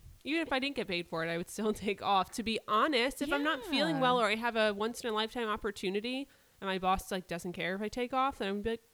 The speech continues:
Speaker 1: "Well, I don't care. I'm taking off."
Speaker 2: I told, so my cousin works in the entertainment business. He is, like, a bodyguard kind of, and, like, he used to work out in L A. Now he has a comp-,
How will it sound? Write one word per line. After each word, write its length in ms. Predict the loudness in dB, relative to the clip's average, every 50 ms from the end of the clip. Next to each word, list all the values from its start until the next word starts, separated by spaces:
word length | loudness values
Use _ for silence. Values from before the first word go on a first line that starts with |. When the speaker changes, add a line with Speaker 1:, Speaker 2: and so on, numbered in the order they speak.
| _ _
Speaker 1:
"Well, 200 | 0 0 0 0 _ _ _ _ _ 0
I 80 | 0 2
don't 100 | 2 2
care. 140 | 2 0 0 -2 -6
I'm 100 | -6 -4
taking 200 | -4 -2 -2 -2 -4
off." 100 | -6 -8 -10 -18 -8 -2
Speaker 2:
I 220 | 0 2 2 2
told, 360 | 2 0 0 -2 -2 -2 -2 -4
so 160 | -2 -2 0
my 180 | 0 0 -2
cousin 580 | -4 -4 -4 -4 -4 -4 -4 -4 -6 -6 -6 -8 -10
works 480 | -8 -8 -6 -6 -8 -10 -14 -20 -20 -14 -8
in 380 | -6 -4 -4 -4 -4 -6 -6 -8
the 120 | -6 -6
entertainment 580 | -6 -6 -6 -4 -2 0 2 2 2 0 -2 -2
business. 520 | -2 -4 -4 -4 -6 -6 -6 -6 -8 -10
He 600 | -12 -14 -14 -12 -10 -8 -6 -4 -4 -4 -4 -4 -4
is, 600 | -4 -2 -2 -2 -2 -4 -6 -8 -10 -12 -12 -8 -8
like, 140 | -6 -6
a 60 | -6 -4
bodyguard 600 | -4 -2 -2 -2 -4 -4 -4 -4 -4 -4 -6 -8
kind 260 | -8 -8 -6 -4 -4 -4
of, 340 | -2 -4 -4 -6 -8 -12 -8 -4
and, 480 | -2 -2 -2 -2 -4 -4 -6 -8 -10 -14 _ -10
like, 140 | -10 -8
he 120 | -8 -8 -8
used 140 | -6 -6 -6
to 80 | -4
work 220 | -2 -2 -2 -2 -2
out 160 | -2 -2 -2
in 80 | -2
L 160 | -2 -2 0 0
A. 260 | 0 2 2 2 2 0
Now 220 | 0 0 0 0
he 100 | -2 -2
has 440 | -2 -4 -4 -6 -6 -8 -10 -12 -14 -10
a 260 | -8 -8 -6 -6 -8 -10
comp-, 260 | -4 -2 -2 -2 -2